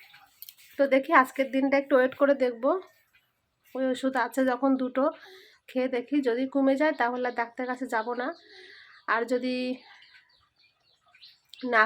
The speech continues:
কমে তাহলে আবার যেতে হবে ডাক্তারের কাছে। দেখা যাক দেখি কি হয়। তো আমি এই কদিন ঘরের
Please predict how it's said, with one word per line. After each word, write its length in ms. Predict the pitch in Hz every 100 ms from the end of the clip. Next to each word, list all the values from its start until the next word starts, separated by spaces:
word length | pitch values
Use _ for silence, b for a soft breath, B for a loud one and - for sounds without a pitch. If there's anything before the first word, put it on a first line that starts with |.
| 226
কমে 220 | 240 254 330 214
তাহলে 260 | 220 226 220
আবার 120 | 226 226
যেতে 140 | 220 220
হবে 120 | 226 226
ডাক্তারের 360 | 220 - 233 247
কাছে। 200 | 226 - _ _ _ _ _ _ _ _ -
দেখা 280 | 240 233 254
যাক 140 | 262 285 _ -
দেখি 200 | 240 240 -
কি 80 | 240 240
হয়। 160 | 262 311 _ B B B B B
তো 60 | 254 247
আমি 140 | 247 262
এই 60 | 262 269
কদিন 240 | 247 269 269
ঘরের 220 | 233 247